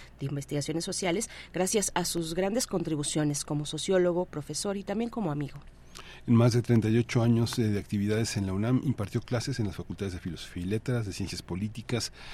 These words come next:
Speaker 2: Además, ha formado estudiantes en otras instituciones, como el Colegio de la Frontera Norte y la Facultad Latinoamericana de Ciencias Sociales, la Flaxo.
Speaker 1: Gilberto Jiménez, además de ser doctor en Sociología, es investigador emérito del Instituto de Investigaciones Sociales de nuestra Casa de Estudios.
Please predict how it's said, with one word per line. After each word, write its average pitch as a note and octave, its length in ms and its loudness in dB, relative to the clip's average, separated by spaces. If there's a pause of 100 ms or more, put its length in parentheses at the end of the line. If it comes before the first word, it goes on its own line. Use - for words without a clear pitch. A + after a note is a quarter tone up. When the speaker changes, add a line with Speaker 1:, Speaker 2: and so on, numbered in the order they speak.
(160)
Speaker 2:
Además, B2 260 4
ha C#3+ 60 4
formado A#2+ 280 2
estudiantes A#2+ 640 2
en G#2+ 100 2
otras G#2 280 -2
instituciones, - 500 -2
como G#2 240 0
el G2 80 -2
Colegio G2+ 280 -2
de G#2 60 0
la - 40 -4
Frontera G#2 340 -2
Norte A2 420 0 (360)
y - 80 -2
la G2 100 0
Facultad F#2+ 500 -2
Latinoamericana G2 640 0
de F2+ 60 0
Ciencias F#2 260 -6
Sociales, F#2 380 -8
la - 80 -10
Flaxo. - 340 -12 (300)
Speaker 1:
Gilberto A#3 400 2
Jiménez, B3 500 6
además A3 340 6
de A#3 60 0
ser A#3 220 0
doctor A3 320 2
en A#3 80 0
Sociología, A#3 760 0
es G#3+ 160 2
investigador A3 600 2
emérito G3+ 580 2
del G3 140 2
Instituto E3+ 480 -2
de F#3+ 80 2
Investigaciones E3 580 -2
Sociales E3+ 520 -2 (260)
de E3+ 160 4
nuestra D#3+ 260 0
Casa - 400 -2
de - 80 -8
Estudios. - 600 -8